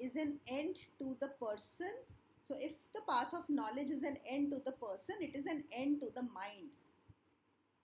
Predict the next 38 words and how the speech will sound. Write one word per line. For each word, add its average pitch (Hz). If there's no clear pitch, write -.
right? 247
If 247
it 302
is 320
an 330
end 330
to 330
the 330
mind, 285
the 262
mind 262
will 453
keep 403
on 415
evolving, 285
but -
you 370
have 359
become 285
free 285
from 196
the 185
mind. -
That 208
is 339
why 240
path 190
of 233
knowledge 165
is 175
an 185
end, -
isn't 269
it? 440
And 269
then 330
you 415
ask, 220